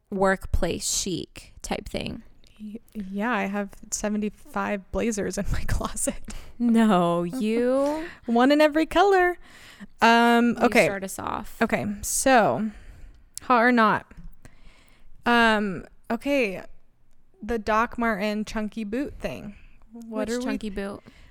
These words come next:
Speaker 2: Like the thick sole. Like a Doc Marten kind of, but, like, a thick sole. So we could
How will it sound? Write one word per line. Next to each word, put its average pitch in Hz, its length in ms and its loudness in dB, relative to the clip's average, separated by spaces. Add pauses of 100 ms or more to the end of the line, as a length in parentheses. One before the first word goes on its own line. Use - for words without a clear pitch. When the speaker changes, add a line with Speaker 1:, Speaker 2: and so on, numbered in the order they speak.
Speaker 2:
Like 269 260 2
the 247 100 4
thick - 340 -2
sole. 190 520 -2 (320)
Like 247 160 4
a 240 80 4
Doc 214 280 2
Marten 202 320 -4
kind 226 280 -2
of, 233 360 -4
but, 202 160 2
like, 208 160 0
a 202 80 -2
thick - 300 -6
sole. - 260 -6
So 240 200 -2
we 240 120 -2
could 214 300 -4